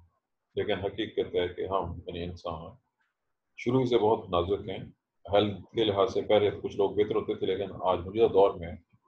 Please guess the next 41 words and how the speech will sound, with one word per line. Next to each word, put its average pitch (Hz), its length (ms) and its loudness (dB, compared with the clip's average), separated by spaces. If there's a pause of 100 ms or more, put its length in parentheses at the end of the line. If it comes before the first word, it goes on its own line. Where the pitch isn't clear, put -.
मजमूई 110 360 -4
तौर 92 240 4
पर 92 120 0
मेजॉरिटी 110 460 0
लोगों 87 240 -6
की 90 140 -14
बहुत 92 320 -8
ही 87 40 -20
कमज़ोर 85 580 -12
है - 60 -16 (720)
और 90 260 2
immunity 117 380 2
के 110 60 0
लिहाज 101 220 2
से 110 60 4
और 110 100 6
भी 117 100 0
कमज़ोर 95 260 -2
हो 80 120 -6
चुकी - 180 -10
है। 85 200 -8 (640)
और 92 260 2 (180)
वो 117 100 4
दौर 117 260 8
ख़त्म 131 120 2
हो 117 120 2
गया 110 120 6
जब 107 200 6
लोग 104 200 4
तैर 98 160 8
के 101 260 2
और 90 200 2
छोटी-मोटी 95 540 -4
कश्तियों 92 280 -4
में 90 100 -6
समुद्र 87 320 -6
में 92 160 -8
travel 90 220 0
कर 90 200 -4
लेते - 260 -8
थे। - 220 -12